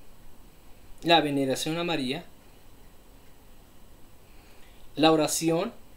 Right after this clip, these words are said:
a los santos, ¿sí? El purgatorio, creer que María siempre virgen,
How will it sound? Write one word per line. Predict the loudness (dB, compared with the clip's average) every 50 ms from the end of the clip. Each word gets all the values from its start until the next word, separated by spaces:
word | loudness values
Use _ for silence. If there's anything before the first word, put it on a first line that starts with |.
| -18 -18 -18 -20 -20 -20 -20 -20 -20 -18 -18 -10 -4
a | -2 0
los | 0 0 2
santos, | 2 0 2 0 -2 -2 -4 -6 -6 -6 -10 -10 -10 -10 -10 -10 -12 -12 -14 -14 -18 -18 -20 -20 -20 -20 -20 -20 -20 -20 -18 -20 -20 -20 -20 -20 -20 -20 -20 -20 -20 -20 -20 -20 -20 -20 -20 -20 -20 -20 -20 -20 -20 -18 -18 -18 -18 -18 -20 -20 -20 -20 -20 -20 -20 -20 -20 -20 -18 -18 -18 -18 -16
¿sí? | -14 -8 -4 -4 -4 -4 -6 -8 -14 -16 -14
El | -14 -14
purgatorio, | -14 -6 0 2 2 4 4 2 0 2 2 0 2 2 0 -2 -2 -4 -12 -20 -20 -20 -20 -20 -20 -20 -20 -20 -20 -20 -20 -20 -20 -20 -20 -20 -20 -20 -20 -20 -20 -20 -20 -20 -20 -20 -20 -20 -20 -20 -20 -20 -20 -20 -20 -20 -20 -20 -20 -20 -20 -20 -20 -20 -20 -18 -16 -16 -16 -16 -16 -8 2
creer | 6 8 10 10 10 8
que | 6 4
María | 4 4 4 6 4 4 4
siempre | 4 0 0 2 2 4 4
virgen, | 6 6 6 6 6 2 -4 -6 -6 -6